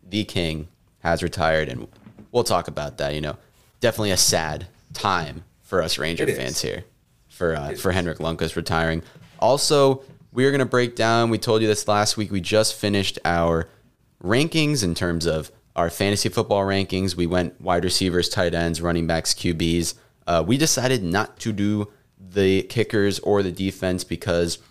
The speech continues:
Speaker 1: we actually want people to listen to the podcast. So we cut those out
Speaker 2: <laughs>
Speaker 1: of the, uh, of the agenda
Speaker 2: That's
Speaker 1: today.
Speaker 2: fair.
Speaker 1: We're gonna go to
Speaker 2: Right.
Speaker 1: our strategies in fantasy football. We're gonna talk about what we personally do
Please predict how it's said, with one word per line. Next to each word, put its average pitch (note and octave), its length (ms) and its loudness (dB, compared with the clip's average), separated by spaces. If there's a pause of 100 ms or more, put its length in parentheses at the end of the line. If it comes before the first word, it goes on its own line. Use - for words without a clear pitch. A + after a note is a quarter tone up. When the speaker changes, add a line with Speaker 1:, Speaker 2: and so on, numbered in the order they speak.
(240)
Speaker 1:
we F#2+ 140 -2
actually F#2+ 280 0
want F#2 200 0
people G2 260 -4
to G2 160 0
listen F#2+ 460 2
to D#2 100 -8
the C#2+ 80 -6
podcast. - 500 -6
So - 180 0
we E2+ 100 0
cut - 260 -2
those F#2+ 240 0
out - 240 -2 (240)
Speaker 2:
<laughs> - 200 -12
Speaker 1:
of F#2 580 0
the, F#2 300 2
uh, E2 360 2
of E2 160 0
the F2+ 140 2
agenda F2 380 0
Speaker 2:
That's E2+ 100 0
Speaker 1:
today. E2 240 4
Speaker 2:
fair. - 80 -12 (320)
Speaker 1:
We're A#2 180 2
gonna B2+ 140 2
go A#2+ 160 2
to A#2+ 160 -2
Speaker 2:
Right. A#2 80 4
Speaker 1:
our A2+ 100 4
strategies F#2 1000 0
in E2 380 -2 (240)
fantasy F2 340 -2
football. - 340 -4
We're E2+ 120 0
gonna F#2 160 0
talk F#2+ 240 0
about E2 240 0
what E2+ 200 0
we A2 360 0
personally B2+ 480 2
do A#2 400 2